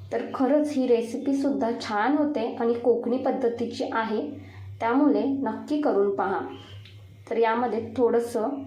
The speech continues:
थोडीशी कोथिंबीर घालून घेतली आहे. थोडीशी कोथिंबीर घातल्यानंतर परतला हे छान असं एकजीव करून घ्यायचं आणि यावरती दोन ते तीन मिनटासाठी झाकण ठेवून एक वाफ काढून घेतली आहे. तर इथे आपली भाजी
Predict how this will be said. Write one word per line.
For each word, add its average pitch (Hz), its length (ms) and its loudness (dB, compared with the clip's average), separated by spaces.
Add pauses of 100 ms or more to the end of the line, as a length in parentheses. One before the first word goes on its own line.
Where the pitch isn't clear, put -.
(380)
थोडीशी 277 360 4
कोथिंबीर 240 580 2
घालून 269 320 4
घेतली 208 280 0
आहे. 226 340 -4
थोडीशी 233 340 -2
कोथिंबीर 240 480 0
घातल्यानंतर 277 600 2
परतला 226 480 0
हे 233 260 2
छान 226 160 -2
असं 226 200 -2
एकजीव 214 400 0
करून 240 300 2
घ्यायचं 285 440 2 (520)
आणि 233 160 4
यावरती 262 760 2 (300)
दोन 233 280 2
ते 254 160 0
तीन 233 160 2
मिनटासाठी 233 640 0
झाकण 226 360 -2
ठेवून 262 400 0
एक 233 180 0
वाफ 196 200 2 (120)
काढून 190 280 2
घेतली 185 320 -4
आहे. - 220 -8 (460)
तर 202 80 -4
इथे 226 220 -2
आपली 269 320 0
भाजी 214 680 -2